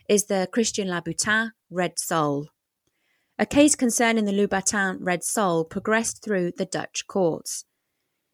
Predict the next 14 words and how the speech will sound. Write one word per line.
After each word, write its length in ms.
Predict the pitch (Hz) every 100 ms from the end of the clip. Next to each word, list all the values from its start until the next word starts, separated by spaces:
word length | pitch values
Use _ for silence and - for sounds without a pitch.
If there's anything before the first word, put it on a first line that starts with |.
| _
Interestingly 720 | 262 302 285 247 - 202 190 190
here, 400 | 269 262 165 170
Van 240 | 196 190
Haren, 480 | 214 247 190 165 165
the 80 | 175
defendant, 640 | 185 214 220 208 165 160
were 100 | 185
arguing 540 | 196 208 233 202 160
that 160 | 165 170
the 100 | 175
Christian 460 | - 214 - 208
Louboutin 520 | 185 175 175 - 175 -
red 280 | 170 165 -
sole 520 | - 254 175 135 160